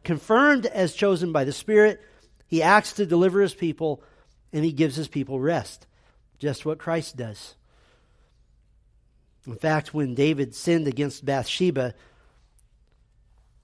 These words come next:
sinned with Bathsheba, rather, he repented and he begged God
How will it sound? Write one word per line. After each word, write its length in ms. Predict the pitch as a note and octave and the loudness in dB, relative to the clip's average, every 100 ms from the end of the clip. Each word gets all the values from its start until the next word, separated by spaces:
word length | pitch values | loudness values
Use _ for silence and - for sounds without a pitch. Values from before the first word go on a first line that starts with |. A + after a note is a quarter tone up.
| _ _ _ | _ _ _
sinned 340 | - F3 D3+ B2+ | -6 -2 0 0
with 280 | D3+ D#3 - | -2 -2 -2
Bathsheba, 520 | C3+ A2 D3+ B2+ B2 | -4 -4 -6 -4 -4
rather, 420 | B2 B2+ C3 A#2 _ - | -4 -4 -6 -8 _ -10
he 160 | D3 | -6
repented 580 | C#3 C#3 D3+ E3+ D#3+ C3+ | -4 -4 -4 -4 -2 -4
and 140 | B2 B2+ | -4 -6
he 80 | |
begged 400 | A#2+ C#3 E3 C3+ | -4 -2 -2 -4
God 420 | B2 A#2+ B2 C3 | -6 -4 -4 -4